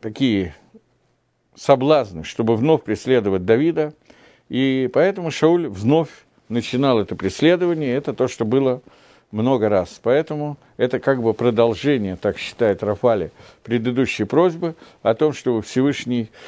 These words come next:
с одной стороны, закрыл его, не дал Шаулю его преследовать, с другой стороны,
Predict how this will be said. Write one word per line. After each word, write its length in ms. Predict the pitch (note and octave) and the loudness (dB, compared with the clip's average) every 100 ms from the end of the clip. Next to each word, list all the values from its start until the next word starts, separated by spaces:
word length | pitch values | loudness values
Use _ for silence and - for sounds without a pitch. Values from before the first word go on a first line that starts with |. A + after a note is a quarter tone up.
| - - | -20 -20
с 140 | - A2+ | -2 0
одной 240 | A2+ C3 | 2 0
стороны, 380 | - G2+ G2+ F#2+ | -2 -2 0 0
закрыл 500 | G#2+ A#2 - D3 A#2+ | 2 0 2 2 2
его, 160 | G2 F#2 | 0 -2
не 100 | G2+ | 0
дал 300 | A#2+ A2 F2 | 0 0 0
Шаулю 360 | - A2+ G2+ | 0 2 2
его 160 | F#2 F2+ | 2 0
преследовать, 640 | G#2 G2+ D#3+ G3 F#3 C#3 | -4 -2 2 2 2 -4
с 20 | G#2+ | -4
другой 280 | G#2+ B2 | 0 0
стороны, 300 | A#2+ - G#2 | 0 -2 0